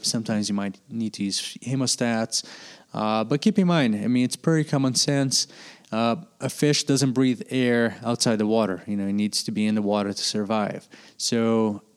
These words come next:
just try to have the fish outside of water as little, as little as you can.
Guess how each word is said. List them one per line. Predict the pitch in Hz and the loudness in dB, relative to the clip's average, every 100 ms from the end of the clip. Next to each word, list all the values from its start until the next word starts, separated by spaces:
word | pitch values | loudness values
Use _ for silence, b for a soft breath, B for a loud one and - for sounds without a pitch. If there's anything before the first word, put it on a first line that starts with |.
| _ _ - | _ _ -4
just | 131 127 - | 0 2 4
try | 131 | 2
to | 123 | 2
have | 107 120 120 107 | 2 4 2 0
the | |
fish | - 120 - | -2 -2 0
outside | 117 - 117 110 | -2 0 0 0
of | 104 | 0
water | 101 104 101 101 - | 2 2 2 -2 -2
as | 120 104 107 | -2 -2 0
little, | 123 135 123 120 | 2 4 4 2
as | 107 | 0
little | 107 104 | 0 0
as | 101 98 | 0 -2
you | |
can. | 90 98 82 | -4 -4 -6